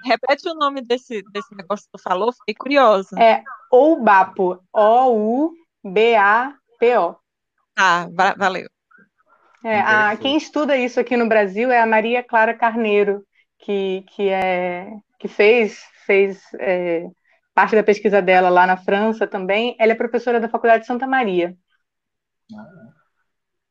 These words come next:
Speaker 3: Pois é, essa parte aí tem, tem muita coisa falando disso. Em, em geral, o próprio Skinner já começou com isso. Ele falou de criatividade duas vezes especificamente no On Creating the Creative Artist, ou Criando o Artista Criativo, que ele vai falar das contingências que envolvem isso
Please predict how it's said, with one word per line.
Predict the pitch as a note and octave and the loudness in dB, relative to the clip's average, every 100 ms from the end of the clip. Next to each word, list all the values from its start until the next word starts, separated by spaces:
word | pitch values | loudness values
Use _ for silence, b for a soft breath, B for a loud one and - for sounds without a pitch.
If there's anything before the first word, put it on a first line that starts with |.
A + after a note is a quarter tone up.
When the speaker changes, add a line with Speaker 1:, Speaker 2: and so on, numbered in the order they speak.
| _ _ _ _ | _ _ _ _
Speaker 3:
Pois | G#3 E3+ | -12 -8
é, | D3 | -8
essa | D#3 D#3+ | -8 -10
parte | D3+ D3+ D3+ D3 | -8 -8 -8 -12
aí | E3+ | -14
tem, | F3 E3+ - _ | -16 -20 -20 _
tem | D#3 | -16
muita | D#3 F#3 | -14 -14
coisa | C3 A#2+ | -16 -16
falando | A#2+ A2+ A2 G#2 | -16 -16 -16 -20
disso. | G2 _ _ A#2+ | -20 _ _ -20
Em, | A2 B2+ B2+ | -18 -16 -14
em | |
geral, | C#3 C3 C3+ D#3 D3+ _ _ _ | -8 -6 -6 -8 -14 _ _ _
o | |
próprio | E3+ F#3+ F#3+ | -10 -10 -12
Skinner | - F3 G#3 D#3 | -20 -16 -14 -12
já | C3+ | -16
começou | B2+ A#2 B2 B2 | -16 -20 -20 -20
com | B2 | -20
isso. | D#3 _ _ | -20 _ _
Ele | G#2 G#2+ | -20 -14
falou | A#2+ C#3 | -12 -12
de | G2+ | -16
criatividade | A#2 - A2+ A2+ A2+ A#2 | -20 -20 -16 -14 -14 -16
duas | B2 | -20
vezes | B2 A#2+ | -20 -20
especificamente | - - B2+ E3+ E3 C3 A2+ A2 | -20 -20 -20 -20 -18 -16 -16 -18
no | A2 G#2+ G#2+ | -18 -18 -20
On | A#2+ | -20
Creating | A2+ A#2+ A2+ D#3 - E3 | -20 -16 -16 -16 -18 -18
the | B2 | -18
Creative | - A2+ B2 B2 B2 - G2+ A2 | -20 -16 -16 -18 -20 -20 -16 -16
Artist, | - E3+ E3 - | -18 -20 -20 -20
ou | A2 G#2 | -20 _
Criando | B2+ A#2+ D#3 F3 | -18 -14 -14 -14
o | C3+ | -14
Artista | A#2 C3 B2+ | -16 -20 -20
Criativo, | A#2+ G#2 _ C#3 _ _ _ _ _ | -20 -20 _ -20 _ _ _ _ _
que | - | -16
ele | A#2 | -14
vai | G#2+ | -10
falar | A2+ | -12
das | A2 - | -12 -16
contingências | A2+ A#2 G#2+ A#2+ | -16 -16 -16 -16
que | - | -18
envolvem | A2+ G#2+ A2 G#2+ D#3+ | -14 -12 -12 -14 -14
isso | - | -20